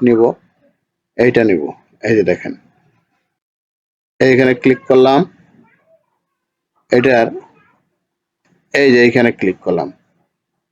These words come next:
এবার আমরা ডাবল স্পেস বার চাপবো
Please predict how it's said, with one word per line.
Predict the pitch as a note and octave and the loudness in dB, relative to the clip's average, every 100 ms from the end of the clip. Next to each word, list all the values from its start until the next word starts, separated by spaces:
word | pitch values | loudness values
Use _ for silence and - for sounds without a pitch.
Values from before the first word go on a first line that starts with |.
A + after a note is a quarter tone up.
| _ _ _ _ _ _ _ _ _ _ _ - | _ _ _ _ _ _ _ _ _ _ _ -2
এবার | C3 C3 | 0 2
আমরা | B2+ B2 | 2 2
ডাবল | A#2+ C3 B2 B2+ | 2 2 2 2
স্পেস | B2+ - G#2+ G2+ | 0 0 0 0
বার | G#2 | -2
চাপবো | - F#2+ E2+ | -2 -4 -4